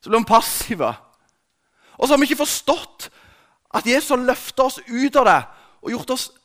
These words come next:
like med seg selv. I Kristus.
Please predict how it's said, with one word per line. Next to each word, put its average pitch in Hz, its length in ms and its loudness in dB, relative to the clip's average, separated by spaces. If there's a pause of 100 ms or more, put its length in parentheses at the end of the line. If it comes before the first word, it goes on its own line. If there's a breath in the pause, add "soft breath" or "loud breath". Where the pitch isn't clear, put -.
(420)
like 233 320 0
med 269 100 2
seg 226 140 -8
selv. 214 300 0 (2250 loud breath)
I 233 140 -4
Kristus. - 600 -10